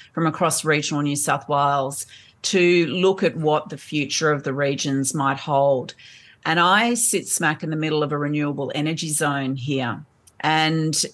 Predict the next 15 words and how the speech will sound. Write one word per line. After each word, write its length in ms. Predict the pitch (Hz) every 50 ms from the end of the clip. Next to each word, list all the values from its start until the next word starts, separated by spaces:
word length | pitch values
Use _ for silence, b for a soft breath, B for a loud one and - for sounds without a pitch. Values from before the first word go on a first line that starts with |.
| _ -
the 460 | - 170 165 196 190 185 180 175 - 185
impact 420 | 202 214 214 233 262 254 254 -
of 140 | 240 147 -
broad-scale 880 | - 156 165 165 175 196 214 208 208 - - - 202 175 160 151 147
renewables 960 | 147 151 147 147 151 175 233 302 311 240 185 151 135 - - 160 - - - - - -
on 640 | - 175 185 180 180 185 185 185 185 180 160 - -
this 320 | 160 175 165 - - -
rural 380 | 156 160 175 175 180 170 170 160
and 140 | 151 151 156
regional 440 | 156 156 160 156 - - 156 143
landscape 800 | 135 143 139 143 151 156 165 - - - - 151 139 135 135 131
has 260 | - 165 156 135 - -
just 320 | - 175 160 151 - -
been 380 | - 143 143 143 135 127 - - _ -
immense. 680 | 135 135 131 135 135 135 139 135 - - - - -